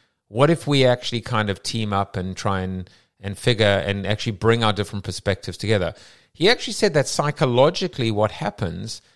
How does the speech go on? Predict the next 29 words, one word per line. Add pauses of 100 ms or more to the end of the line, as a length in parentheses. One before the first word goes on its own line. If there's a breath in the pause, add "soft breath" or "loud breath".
(180)
is
that
person
now (320)
is
gonna
do (100)
everything
that
they
can (480)
to
prove (600)
themselves
to
you, (560)
to
actually
prove
that
you
made
the
right
decision. (640)
And
so
it
is